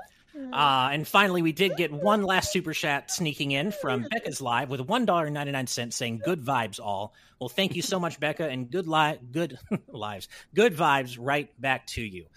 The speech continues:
And, uh, with that, Lucas, thank you so much for joining us today. It was a pleasure having you on the show. Uh, you know, good luck with everything Nintendo Force.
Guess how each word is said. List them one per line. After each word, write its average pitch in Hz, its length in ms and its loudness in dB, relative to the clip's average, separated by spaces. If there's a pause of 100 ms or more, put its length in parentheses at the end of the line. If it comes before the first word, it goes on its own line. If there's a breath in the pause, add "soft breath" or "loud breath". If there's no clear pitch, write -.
(340 loud breath)
And, 131 340 4
uh, 131 220 6
with 156 160 2
that, 202 260 2
Lucas, 160 380 2
thank 180 180 -2
you 156 60 -6
so - 180 0
much 160 180 -2
for 139 80 -10
joining 123 280 -2
us 110 100 -6
today. 110 240 -4
It 120 40 -6
was 120 160 -4
a 135 40 -6
pleasure - 380 2
having 113 240 -4
you 110 60 -2
on 107 100 -4
the 107 60 -6
show. 107 520 -2
Uh, 110 320 2
you 123 80 0
know, 117 100 0
good 156 220 0
luck 160 180 2
with 127 120 -4
everything 131 420 -2
Nintendo 131 420 -2
Force. 127 420 -2